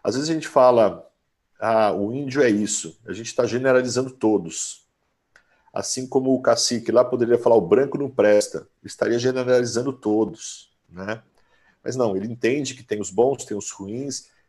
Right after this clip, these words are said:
tem o, a cultura deles, eles têm a medicina deles, eles têm a religião deles, a espiritualidade deles, e vamos respeitar isso deles. Nós temos a nossa cultura,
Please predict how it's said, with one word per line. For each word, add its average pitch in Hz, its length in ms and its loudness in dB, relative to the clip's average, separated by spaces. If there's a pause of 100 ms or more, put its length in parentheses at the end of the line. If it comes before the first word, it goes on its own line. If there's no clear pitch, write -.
(180)
tem 165 260 2
o, 113 300 -2
a 104 100 -4
cultura 101 460 -4
deles, 117 480 0
eles - 160 -6
têm 151 160 -2
a 156 80 0
medicina 120 680 -2
deles, 113 580 -2
eles 95 160 -14
têm 113 160 -6
a 120 60 0
religião 104 720 -4
deles, 104 360 -2
a 95 40 -10
espiritualidade 95 1000 -6
deles, - 600 -6 (580)
e 110 80 -10
vamos 120 240 -4
respeitar 151 560 0
isso 143 240 -6
deles. - 500 -2 (600)
Nós 127 300 0
temos 107 260 -2
a 101 40 -6
nossa 104 280 -2
cultura, 131 760 0